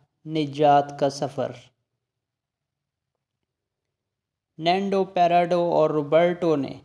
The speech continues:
فیصلہ کیا کہ اب انتظار نہیں۔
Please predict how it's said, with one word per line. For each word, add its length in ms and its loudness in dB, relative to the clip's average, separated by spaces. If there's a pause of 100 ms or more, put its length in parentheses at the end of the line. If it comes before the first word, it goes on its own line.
(420)
فیصلہ 440 0 (180)
کیا 280 -2
کہ 200 -2
اب 240 0
انتظار 580 0
نہیں۔ 560 -12